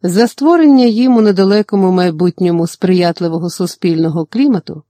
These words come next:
щоб ніхто не зазіхав на вже надбане і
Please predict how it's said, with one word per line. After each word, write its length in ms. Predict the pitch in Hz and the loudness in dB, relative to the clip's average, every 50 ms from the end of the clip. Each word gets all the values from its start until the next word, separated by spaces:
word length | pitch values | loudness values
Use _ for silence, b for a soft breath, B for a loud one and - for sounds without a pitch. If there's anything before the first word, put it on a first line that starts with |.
| _ _ _ _ _ _ _ | _ _ _ _ _ _ _
щоб 320 | - - - 262 262 226 | -16 -2 0 0 2 4
ніхто 380 | 254 277 254 - _ 233 208 196 | 4 4 4 2 _ 0 2 2
не 140 | 190 185 | 2 2
зазіхав 680 | 175 185 190 175 185 202 - - 214 196 180 170 165 170 | 0 0 -2 0 -2 -4 -2 0 0 0 0 0 -2 -2
на 140 | 175 175 | -2 -2
вже 360 | 175 175 160 185 175 180 170 - _ _ | -2 -4 -4 -2 -2 -2 -2 -4 _ _
надбане 680 | 196 196 185 175 160 147 147 165 160 160 156 147 - - _ | -2 0 0 0 -2 -4 -6 -4 -4 -2 -4 -4 -8 -10 _
і 380 | 202 190 185 185 185 170 170 | -6 -4 -2 -2 -2 -2 -4